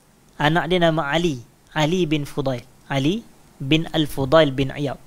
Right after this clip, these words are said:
Radiyallahu anhu. Sebab itu Al-Fudail bin Iyad tu, dia digelar sebagai Abu Ali. Abu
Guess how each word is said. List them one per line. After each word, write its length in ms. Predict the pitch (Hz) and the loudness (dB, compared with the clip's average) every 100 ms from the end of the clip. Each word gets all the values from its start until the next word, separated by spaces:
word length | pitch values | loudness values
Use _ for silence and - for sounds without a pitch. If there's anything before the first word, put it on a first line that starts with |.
| - _ - - - - | -20 _ -20 -20 -8 2
Radiyallahu 560 | 156 156 147 151 131 | 6 6 6 6 4
anhu. 260 | 139 127 117 - - _ _ - - - - - - - | 0 -6 -10 -14 -20 _ _ -20 -20 -20 -20 -20 -20 -10
Sebab 220 | - 180 | 2 6
itu 160 | 220 254 | 8 8
Al-Fudail 500 | 190 180 180 175 226 | 6 4 4 6 6
bin 160 | 170 160 | 6 2
Iyad 380 | 170 220 - | 2 2 2
tu, 160 | 147 151 - _ | -4 -12 -16 _
dia 220 | 147 190 | 0 2
digelar 400 | 175 156 196 190 | 2 2 0 0
sebagai 400 | - 151 156 160 - | -2 0 2 0 0
Abu 260 | 170 175 175 | 0 0 0
Ali. 320 | 170 196 127 - | 2 0 -2 -2
Abu 320 | 151 139 208 | 0 2 0